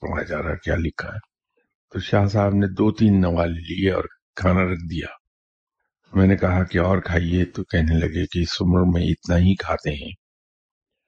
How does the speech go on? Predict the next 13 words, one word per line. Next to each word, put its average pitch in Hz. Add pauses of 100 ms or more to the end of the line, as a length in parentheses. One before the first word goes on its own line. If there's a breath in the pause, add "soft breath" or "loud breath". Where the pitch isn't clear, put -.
(680)
میں 87
نے 87
کہا 82
کہ 90
آپ 82
کی -
عمر 92
کیا 82
ہے؟ 73 (1400)
تو 92
کہنے 92
لگے 82
کہ -